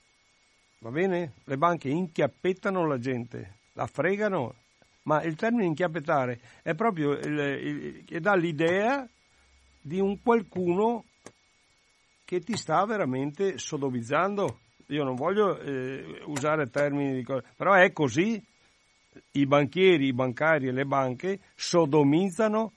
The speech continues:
la povera gente, le imprese, le famiglie, eccetera. E bisogna essere, eh, in grado di difendersi. Ecco, lo so anch'io che,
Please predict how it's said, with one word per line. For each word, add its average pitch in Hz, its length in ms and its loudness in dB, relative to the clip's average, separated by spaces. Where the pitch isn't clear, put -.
la 135 160 0
povera 139 460 0
gente, 143 640 -6
le 131 180 -8
imprese, 127 680 -4
le 139 120 -6
famiglie, 127 680 -6
eccetera. 123 600 -10
E 165 120 4
bisogna 180 640 4
essere, 190 540 -2
eh, 139 140 -2
in 143 180 0
grado 147 440 2
di 165 180 -8
difendersi. 120 720 -12
Ecco, 117 200 -16
lo 135 100 -6
so 139 220 0
anch'io 196 480 0
che, 151 340 -4